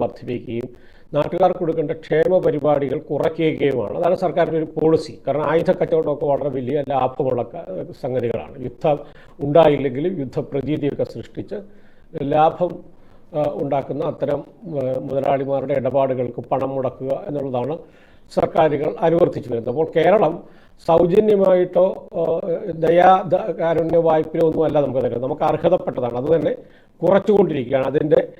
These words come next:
ശ-, റേഷ്യോ തന്നെ, ഏ, കുറച്ചുകൊണ്ടിരിക്കുന്ന ഒരു കാലമാണ്. അപ്പോൾ നമുക്ക് അർഹതപ്പെട്ടത് നമുക്ക് കിട്ടേണ്ടതാണ്. ആരുടെ ഔദാര്യമല്ല, ഒരുത്തൻ്റെയും ഔദാര്യമല്ല. കേരളത്തിന് കിട്ടേണ്ടത് കിട്ടിക്കൊണ്ടിരുന്നതാണ് ഈ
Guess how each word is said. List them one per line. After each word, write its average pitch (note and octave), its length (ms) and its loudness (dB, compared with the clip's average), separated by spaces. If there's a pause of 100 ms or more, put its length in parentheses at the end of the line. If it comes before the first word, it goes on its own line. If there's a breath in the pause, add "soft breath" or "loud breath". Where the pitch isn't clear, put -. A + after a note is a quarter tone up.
(420 loud breath)
ശ-, D#3 160 0 (360)
റേഷ്യോ F3+ 440 2
തന്നെ, B2 220 -2 (460)
ഏ, C3 40 -4 (260)
കുറച്ചുകൊണ്ടിരിക്കുന്ന C3+ 880 -4 (160)
ഒരു B2 180 -6
കാലമാണ്. A#2 480 -2 (460 soft breath)
അപ്പോൾ F3+ 160 -6 (120)
നമുക്ക് D#3+ 300 0
അർഹതപ്പെട്ടത് E3+ 640 2
നമുക്ക് D3+ 240 -2
കിട്ടേണ്ടതാണ്. F3 540 4
ആരുടെ D3+ 160 2 (140)
ഔദാര്യമല്ല, F3 580 6
ഒരുത്തൻ്റെയും D#3+ 460 -2 (200)
ഔദാര്യമല്ല. D#3 580 4 (100)
കേരളത്തിന് D3+ 560 -2
കിട്ടേണ്ടത് D3 560 -2
കിട്ടിക്കൊണ്ടിരുന്നതാണ് C#3 800 -2 (120)
ഈ B2+ 40 -4